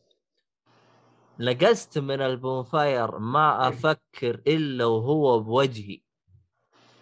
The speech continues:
جالس يتضارب معايا. "يا آدم، إيش سويت؟ صل على النبي، أنا ما سويت لك شيء."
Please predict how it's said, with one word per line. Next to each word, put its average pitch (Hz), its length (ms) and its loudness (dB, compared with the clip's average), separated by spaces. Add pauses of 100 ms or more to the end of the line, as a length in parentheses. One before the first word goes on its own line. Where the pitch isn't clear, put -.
(140)
جالس 123 200 2
يتضارب 135 500 4
معايا. 127 680 0
"يا 127 320 0
آدم، 139 200 -6
إيش 127 120 -8
سويت؟ 156 500 -2
صل 151 280 -2
على 143 160 -2
النبي، 147 420 -2
أنا 156 100 -2
ما 156 100 -2
سويت 156 260 -4
لك 135 140 -10
شيء." 165 280 -4